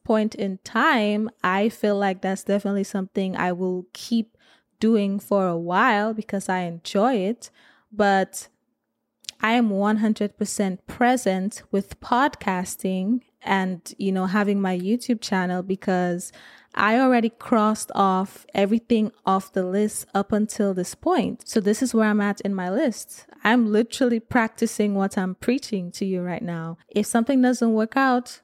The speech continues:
move on to the next thing in your list. Do not let yourself feel like a failure and do not let that stop you. We are young.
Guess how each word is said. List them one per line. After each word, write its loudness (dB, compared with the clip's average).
move 0
on 4
to -8
the 4
next 0
thing 0
in 0
your 0
list. -2
Do 0
not 2
let 2
yourself -2
feel -2
like -2
a -6
failure 0
and -4
do -8
not 0
let 0
that -2
stop -2
you. -10
We 2
are 2
young. -2